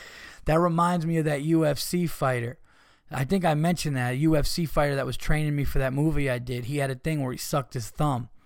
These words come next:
And I couldn't fi-, it was just like, they're so tough, they have to have one thing to offset it. So this dude would be like, "Yeah, man, you gotta knock that motherfucker out," and just, like, go, go, like, right to sucking his thumb. It was hilarious. Um, this is from Patrick, uh, Dwyer at, uh,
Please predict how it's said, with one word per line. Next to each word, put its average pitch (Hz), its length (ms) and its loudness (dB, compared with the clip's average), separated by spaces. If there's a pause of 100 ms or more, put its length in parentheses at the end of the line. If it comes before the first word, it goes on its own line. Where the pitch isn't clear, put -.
(580)
And 135 140 0
I 131 60 0
couldn't 147 300 2
fi-, 139 220 0
it 139 60 0
was 139 140 -2
just 135 160 -6
like, 127 160 -6
they're 147 140 0
so 160 200 6
tough, - 360 10
they 139 100 0
have 143 160 -2
to 131 80 -4
have 131 160 -2
one 139 200 0
thing 143 200 -2
to 123 100 -2
offset 131 540 2
it. - 100 -10 (560)
So - 140 -8
this 127 100 -4
dude 160 120 2
would 151 80 0
be 160 80 -2
like, 175 60 -2
"Yeah, 214 180 4
man, 208 180 4
you 202 60 -2
gotta 214 180 0
knock 214 240 2
that 208 120 2
motherfucker 208 420 2
out," 180 120 2
and 151 80 0
just, 139 140 -4
like, 131 160 -4
go, 135 160 2
go, 135 320 2
like, 127 240 2
right 131 220 0
to 139 80 -2
sucking 127 320 -2
his 117 100 -6
thumb. 127 80 -2
It 117 40 -2
was 113 100 -6
hilarious. 123 680 -2 (800)
Um, 127 440 2
this 147 180 -2
is 165 100 -2
from 139 300 -2
Patrick, - 560 2 (180)
uh, 127 160 -6
Dwyer 127 500 -2 (1160)
at, 127 360 -10
uh, 117 500 -4